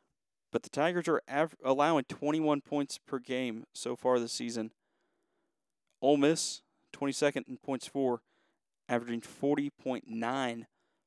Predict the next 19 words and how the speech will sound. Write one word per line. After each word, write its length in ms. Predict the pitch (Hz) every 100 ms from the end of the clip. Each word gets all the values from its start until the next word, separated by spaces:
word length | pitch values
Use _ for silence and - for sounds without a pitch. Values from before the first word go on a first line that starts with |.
| _
points 300 | - 120 113
per 180 | - 113
game. 360 | 110 110 113 107 _ _ _ _ _ _ _ _ -
I'm 160 | 131
gonna 160 | 202 190
go 320 | 160 156 147 _ _ _ _ _ _ _ _
with 200 | 131 143
the 80 | 127
Rebels. 500 | 127 139 117 - - _ _ _ _ -
Yeah, 200 | 123 143
they 120 | 135
had 180 | 139 135
a, 60 | - _ _ _ _ _ _ _
had 140 | 139 131
a 40 |
three-point 480 | - 131 127 139 -
victory 380 | 123 120 131 123
over 180 | 123 123
Kentucky, 760 | 123 - 113 - 113 113 107